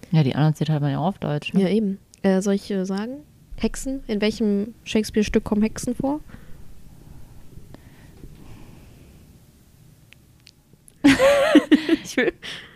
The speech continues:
Speaker 1: Macbeth?
Speaker 2: Ja, korrekt. <laughs> Ja. Äh,
Speaker 1: Ach, krass.
Speaker 2: Ja.
Speaker 1: Ich kenn, ich muss ja auch ganz ehrlich gestehen, also,
Speaker 2: Also, wo
Speaker 1: ich
Speaker 2: soll
Speaker 1: bin
Speaker 2: man
Speaker 1: nicht
Speaker 2: denn
Speaker 1: so der, äh, ich bin ja nicht so der Shakespeare-Kenner, ne? Ich kenn ja nicht alles richtig, richtig
Speaker 2: Nee,
Speaker 1: gut.
Speaker 2: also man kennt nicht alles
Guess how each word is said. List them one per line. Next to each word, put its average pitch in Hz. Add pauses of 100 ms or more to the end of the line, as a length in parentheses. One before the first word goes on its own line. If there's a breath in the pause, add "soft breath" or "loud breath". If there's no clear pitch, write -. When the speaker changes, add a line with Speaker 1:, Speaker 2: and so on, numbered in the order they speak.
(360 loud breath)
Speaker 1:
Macbeth? 185
Speaker 2:
Ja, 196 (200)
korrekt. -
<laughs> - (1400 loud breath)
Ja. 247 (560)
Äh, 226 (560 loud breath)
Speaker 1:
Ach, 160
krass. - (520)
Speaker 2:
Ja. - (640 loud breath)
Speaker 1:
Ich -
kenn, 185
ich -
muss 190
ja 185
auch 147
ganz 156
ehrlich 156
gestehen, 156
also, 160
Speaker 2:
Also, 147
wo 185
Speaker 1:
ich 185
Speaker 2:
soll 190
Speaker 1:
bin 208
Speaker 2:
man 240
Speaker 1:
nicht 254
Speaker 2:
denn 202
Speaker 1:
so 247
der, 226 (160)
äh, 196
ich 170
bin 160
ja 165
nicht 196
so 254
der 233
Shakespeare-Kenner, 208
ne? 165
Ich 254
kenn 175
ja 160
nicht 190
alles 202
richtig, -
richtig 156
Speaker 2:
Nee, 220
Speaker 1:
gut. -
Speaker 2:
also 190
man 190
kennt 214
nicht 208
alles 196